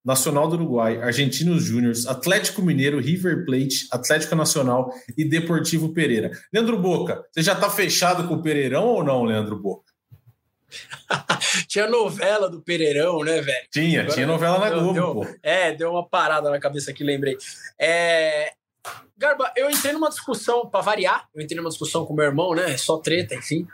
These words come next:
Speaker 2: No bom sentido, hein?
Speaker 1: Boas
Speaker 2: Não tô falando de
Speaker 1: discussões,
Speaker 2: violência
Speaker 1: hein?
Speaker 2: aqui. É, enfim, porque parte da torcida, eu fiz uma enquete ontem lá,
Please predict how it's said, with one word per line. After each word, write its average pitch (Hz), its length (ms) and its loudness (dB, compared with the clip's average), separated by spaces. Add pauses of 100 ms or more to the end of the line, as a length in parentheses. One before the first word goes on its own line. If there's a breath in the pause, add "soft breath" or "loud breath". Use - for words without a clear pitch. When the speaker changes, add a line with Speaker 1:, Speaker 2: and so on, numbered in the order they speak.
(120)
Speaker 2:
No 160 100 0
bom 185 160 2
sentido, 208 480 2
hein? 185 300 0
Speaker 1:
Boas 165 240 2
Speaker 2:
Não 165 160 2
tô - 80 2
falando - 0 -
de - 0 -
Speaker 1:
discussões, 117 240 4
Speaker 2:
violência - 380 0
Speaker 1:
hein? 143 80 -10
Speaker 2:
aqui. - 160 -20 (420 soft breath)
É, 202 280 0
enfim, 202 500 -4
porque 202 340 -2 (640)
parte 277 320 0
da 254 120 0
torcida, - 420 0
eu 233 60 0
fiz 269 180 -10
uma 330 160 -2
enquete 233 460 0
ontem 196 360 0
lá, 165 460 0